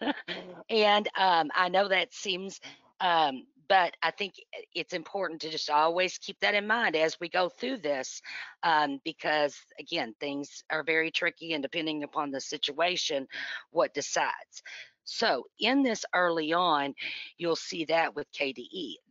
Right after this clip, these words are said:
Then the U S Department of Education, under one of their answers, questions and answers area, led to, um, when it was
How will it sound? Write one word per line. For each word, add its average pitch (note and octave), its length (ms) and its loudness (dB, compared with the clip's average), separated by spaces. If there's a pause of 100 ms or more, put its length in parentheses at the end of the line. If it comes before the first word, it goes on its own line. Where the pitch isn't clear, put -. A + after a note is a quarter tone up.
(140)
Then A3+ 400 2
the C#3+ 100 -4
U F3+ 300 -2
S B3+ 180 0
Department C3+ 500 -4
of D3 80 0
Education, B2+ 680 -2
under D3 240 0
one D#3+ 400 0 (100)
of D3+ 280 2 (120)
their C#3 220 2 (100)
answers, F3+ 840 -2 (720)
questions G3 440 0
and D3 120 -2
answers D3+ 600 -2 (600)
area, C3 560 2 (2000)
led F#3+ 420 2 (100)
to, D3 640 -2 (180)
um, D3 460 2
when D#3+ 120 0
it D3 100 -2
was D3 120 -2